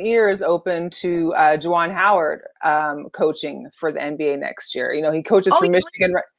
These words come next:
Speaker 1: he's coaching for Michigan right now, and they, I think, were one of the top seeds for March Madness.
Speaker 2: Right.
Speaker 1: And because I think of all the coaching vacancies that are happening for the N B A by next year,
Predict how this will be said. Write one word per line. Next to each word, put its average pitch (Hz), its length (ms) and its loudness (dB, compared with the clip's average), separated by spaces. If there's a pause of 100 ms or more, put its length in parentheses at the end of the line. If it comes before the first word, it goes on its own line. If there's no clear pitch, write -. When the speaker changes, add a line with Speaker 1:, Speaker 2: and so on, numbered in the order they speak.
(480)
Speaker 1:
he's 208 140 4
coaching 208 360 6
for 208 100 2
Michigan 202 460 4
right 180 200 4
now, 226 280 6
and 190 140 4
they, 214 140 10
I 226 120 6
think, 214 220 -2
were 196 160 8
one 196 120 6
of 190 40 0
the 180 60 2
top 185 320 4
seeds 247 400 -2
for 202 140 -2
March 175 320 0
Madness. 214 400 4
Speaker 2:
Right. 196 140 0 (480)
Speaker 1:
And 196 240 6
because 214 360 4
I 208 80 6
think 214 180 2
of 196 160 6
all 202 220 10
the 196 160 4
coaching 220 420 0
vacancies 190 460 -2
that 180 60 -2
are 196 120 2
happening 185 600 -2
for 196 120 -4
the 180 80 -2
N 180 160 -2
B 185 180 4
A - 40 4
by 202 160 2
next 170 340 -6
year, 180 300 2